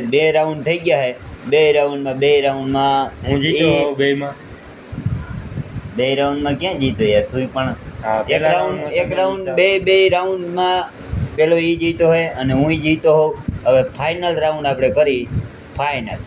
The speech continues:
Speaker 1: ત્રીજો, બરોબર? પછી વીડિયો બહુ લાંબો થઈ જાય ને, તમને
Speaker 2: લાંબો
Speaker 1: જોવાની
Speaker 2: થઈ જાય.
Speaker 1: મજા નથી
Speaker 2: ગાયકા
Speaker 1: આવતી.
Speaker 2: પતાવી નાખીએ.
Speaker 1: ગાયકા પતાવી નાખીએ, બરોબર? સ્ટાર્ટ.
Speaker 2: તો મિત્રો,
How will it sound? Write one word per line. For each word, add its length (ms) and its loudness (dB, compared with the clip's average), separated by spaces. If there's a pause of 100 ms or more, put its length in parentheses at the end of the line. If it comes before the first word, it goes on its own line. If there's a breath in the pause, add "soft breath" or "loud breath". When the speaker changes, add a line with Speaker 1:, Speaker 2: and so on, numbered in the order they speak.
(140)
Speaker 1:
ત્રીજો, 300 0
બરોબર? 340 2
પછી 280 -2
વીડિયો 340 2
બહુ 120 4
લાંબો 320 0
થઈ 140 2
જાય 120 2
ને, 60 0
તમને 80 2
Speaker 2:
લાંબો 200 2
Speaker 1:
જોવાની 280 2
Speaker 2:
થઈ 80 -2
જાય. 100 2
Speaker 1:
મજા 140 0
નથી 60 -2
Speaker 2:
ગાયકા 240 4
Speaker 1:
આવતી. 180 -2
Speaker 2:
પતાવી 180 0
નાખીએ. 200 -6
Speaker 1:
ગાયકા 380 2
પતાવી 340 0
નાખીએ, 220 -6
બરોબર? 260 2 (420)
સ્ટાર્ટ. 720 -4
Speaker 2:
તો 100 4
મિત્રો, 400 2